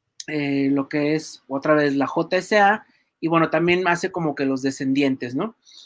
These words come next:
Eh, lo que son Infinity Inc, que precisamente, pues, ahí estaban los hijos de todos los,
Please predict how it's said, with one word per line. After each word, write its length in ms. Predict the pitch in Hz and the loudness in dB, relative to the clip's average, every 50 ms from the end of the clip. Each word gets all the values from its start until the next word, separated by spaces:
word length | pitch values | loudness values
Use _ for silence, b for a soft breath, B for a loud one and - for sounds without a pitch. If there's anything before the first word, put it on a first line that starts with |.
| B B _ - | B B _ -4
Eh, 360 | 170 156 151 147 147 143 143 | 0 0 2 2 2 2 2
lo 180 | 147 147 143 - | 2 0 -2 -2
que 100 | 151 147 | -4 -4
son 680 | - - 165 160 165 170 175 175 180 175 165 151 - _ _ _ _ _ _ _ _ _ _ _ _ - _ - | -2 0 2 2 4 4 2 2 2 0 0 -2 -4 _ _ _ _ _ _ _ _ _ _ _ _ -14 _ -2
Infinity 600 | 165 165 165 165 190 196 202 202 202 180 180 185 208 | 0 0 0 0 0 0 0 0 0 0 0 0 0
Inc, 120 | 240 240 - - - | 0 -2 -6 -10 -10
que 80 | - 147 | -10 -8
precisamente, 720 | - 151 139 - 156 147 - 160 156 151 151 139 - 156 | -6 -6 -8 -8 -6 -4 -2 0 0 0 -2 -2 -4 -4
pues, 220 | 156 147 139 - | -4 -6 -6 -4
ahí 100 | 143 139 | -2 -2
estaban 500 | 139 139 - - 147 143 143 143 143 139 B B B B B B | -2 -2 0 2 2 4 4 2 0 -2 B B B B B B
los 300 | - 156 156 151 - - | 0 4 4 4 4 4
hijos 360 | 190 190 - - - 175 156 151 | 2 2 2 2 0 0 0 0
de 120 | 151 139 | -2 -4
todos 420 | - - 160 156 156 156 156 156 | -2 -2 0 2 4 4 4 4
los, 460 | 151 147 135 131 - - - - - | 2 2 0 -2 -2 -6 -12 -14 -16